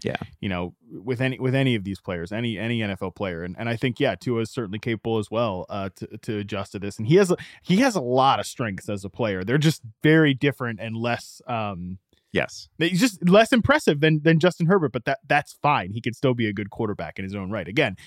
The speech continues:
Speaker 2: these guys don't all have to be compared to each other all the time.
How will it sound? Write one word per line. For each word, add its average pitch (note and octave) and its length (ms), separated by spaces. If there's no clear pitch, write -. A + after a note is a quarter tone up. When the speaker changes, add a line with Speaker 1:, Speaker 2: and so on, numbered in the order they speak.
Speaker 2:
these C#3+ 100
guys F3+ 200
don't F3 180
all D3 220
have C#3 160
to C3+ 80
be B2+ 100
compared B2 380
to A2 100
each G#2+ 140
other G2 340
all G#2 180
the G2 80
time. F#2+ 420